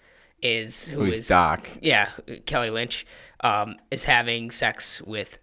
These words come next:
Speaker 1: Patrick Swayze. So they call him all the time. <laughs>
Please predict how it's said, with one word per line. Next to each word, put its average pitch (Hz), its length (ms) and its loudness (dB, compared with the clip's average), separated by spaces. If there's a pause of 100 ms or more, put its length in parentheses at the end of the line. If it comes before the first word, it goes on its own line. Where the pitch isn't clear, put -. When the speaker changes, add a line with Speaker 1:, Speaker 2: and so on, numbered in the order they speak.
(140)
Speaker 1:
Patrick - 280 -4
Swayze. - 680 2
So 147 100 6
they 143 100 2
call - 220 8
him 196 160 6 (100)
all 185 180 10
the 180 100 4
time. 175 440 6
<laughs> 202 160 0